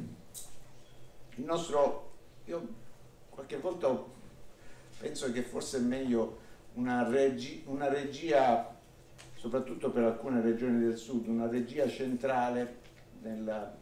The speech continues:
controllo di queste risorse o nel piano per distribuire queste risorse.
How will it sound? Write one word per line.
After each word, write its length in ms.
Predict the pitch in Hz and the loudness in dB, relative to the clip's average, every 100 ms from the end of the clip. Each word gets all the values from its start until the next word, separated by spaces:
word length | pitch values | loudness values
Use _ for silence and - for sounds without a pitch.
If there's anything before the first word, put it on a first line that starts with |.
| - | -16
controllo 600 | - 135 123 120 131 131 | -6 -2 -2 -2 -2 0
di 120 | 117 110 | -2 -2
queste 300 | 120 117 123 | -2 -2 -2
risorse 480 | 120 117 180 180 127 | -2 2 0 2 -2
o 20 | |
nel 200 | 127 127 | 0 -2
piano 540 | - 110 - 117 104 - - | -2 0 0 -2 -6 -12 -6
per 180 | 123 | -4
distribuire 800 | 110 110 117 - 120 117 123 117 | -2 -2 -4 -4 -6 -2 0 0
queste 500 | 110 107 - 110 - - 104 | 0 -4 -4 -6 -6 -10 -14
risorse. 560 | - - - - - | -10 -10 -10 -12 -14